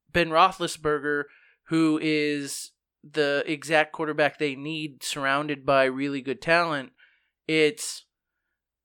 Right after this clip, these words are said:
Tom Brady, who is one of the best of all times. But you're, you, you either get the outliers like Tom Brady or Manning, or you get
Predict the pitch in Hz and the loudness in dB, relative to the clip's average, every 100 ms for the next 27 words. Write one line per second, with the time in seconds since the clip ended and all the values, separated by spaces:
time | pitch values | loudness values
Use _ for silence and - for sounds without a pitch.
0 | - 180 175 156 160 175 170 139 131 143 | -4 4 4 4 4 6 4 0 -4 -10
1 | 135 147 139 135 147 147 135 131 139 - | -8 -4 -4 -4 -4 -4 -2 2 2 0
2 | 135 135 123 185 180 156 147 131 - - | -2 0 2 4 6 4 0 -8 -16 -20
3 | _ _ _ _ _ _ _ _ - 175 | _ _ _ _ _ _ _ _ 0 2
4 | 170 170 170 - 165 151 - 196 180 185 | 4 2 0 -6 -4 -4 -8 -2 0 2
5 | 208 208 165 180 151 143 151 170 170 165 | 2 2 2 2 2 2 2 4 2 2
6 | 165 - 143 147 - 165 156 151 147 151 | 0 -4 -4 -4 0 0 2 2 2 0
7 | 147 143 143 135 131 135 156 190 160 131 | -2 -2 0 -2 -4 -2 2 2 2 -2
8 | 131 - _ _ _ - 175 190 202 180 | -8 -20 _ _ _ 2 6 8 6 2
9 | 165 139 165 156 | 0 4 6 6